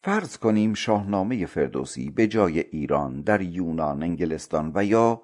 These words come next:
یک کشور اروپایی دیگر سروده شده بود. بدون شک همان گونه که امروز هومر و آثار حماسیش، اودیسه و ایلیاد،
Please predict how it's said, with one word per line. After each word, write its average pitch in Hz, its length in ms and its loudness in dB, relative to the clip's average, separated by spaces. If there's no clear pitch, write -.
یک 147 240 -4
کشور 73 580 -4
اروپایی 69 640 -6
دیگر 64 320 -8
سروده - 460 -18
شده - 260 -14
بود. - 240 -20
بدون 113 340 2
شک 104 360 2
همان 117 300 4
گونه 101 280 2
که - 180 -4
امروز 104 400 2
هومر 104 500 4
و 98 120 2
آثار 95 560 2
حماسیش، 92 760 0
اودیسه 85 440 -4
و 117 200 0
ایلیاد، 71 540 -4